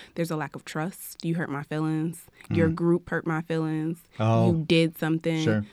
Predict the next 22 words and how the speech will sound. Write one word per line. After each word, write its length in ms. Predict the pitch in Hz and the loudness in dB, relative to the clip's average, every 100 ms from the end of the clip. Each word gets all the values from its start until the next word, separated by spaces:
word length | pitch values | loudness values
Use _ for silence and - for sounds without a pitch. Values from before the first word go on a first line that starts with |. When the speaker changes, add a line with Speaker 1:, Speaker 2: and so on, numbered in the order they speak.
| - | -14
Speaker 1:
specifically 960 | - - 165 170 170 165 - 156 156 | -10 -6 -4 -4 -4 -4 -2 -2 -2
to 240 | 160 - 147 | -4 -6 -8
oppress 420 | - - 160 160 - | -10 -8 -6 -6 -6
or 100 | 143 | -8
hurt 260 | - 160 | -6 -4
my 220 | 151 151 | -2 -2
group." 520 | 160 170 160 156 - _ - - - _ | -4 -4 -2 -4 -8 _ -20 -20 -20 _
Um, 480 | - 170 151 147 151 | -2 -2 -2 -4 -4
but 100 | 160 | 0
if 120 | 175 | 0
the 100 | 170 | 0
goal 380 | 160 160 190 233 | -2 0 0 0
and 120 | - | 0
the 60 | 175 | 0
mission 340 | 165 170 180 | 0 -2 -4
is 120 | 156 147 | -6 -6
how 120 | 165 | -6
do 60 | 165 | -2
we 120 | 160 | 0
move 200 | 151 147 | -2 -4
forward, 320 | - 156 156 | -2 -2 -2
we, 140 | 139 | -4